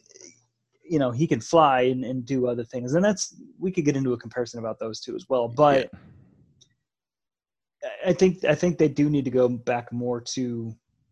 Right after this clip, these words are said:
Speaker 1: the, like you said, the stealthy close combat type of stuff rather than the over the top, "I have tons of money," that apparently nobody knows that he's Batman. I mean, come on.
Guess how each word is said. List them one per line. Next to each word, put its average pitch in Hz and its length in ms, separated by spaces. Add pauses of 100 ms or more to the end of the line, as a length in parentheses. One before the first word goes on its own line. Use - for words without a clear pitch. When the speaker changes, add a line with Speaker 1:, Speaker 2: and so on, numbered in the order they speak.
(1080)
Speaker 1:
the, 120 540 (1700)
like 135 160
you 135 60
said, 123 220
the - 60
stealthy 147 600 (400)
close 139 260
combat 123 580 (300)
type 123 220
of 113 80
stuff 113 340
rather 120 320
than 117 280
the 107 300 (1000)
over 135 180
the 120 120
top, 117 480 (260)
"I 127 140
have 117 220
tons 120 260
of 113 40
money," 117 300
that 107 380 (320)
apparently 135 400
nobody 127 640
knows 127 720 (100)
that 120 160
he's 117 160
Batman. 110 420
I - 20
mean, 110 220
come 113 220
on. 107 240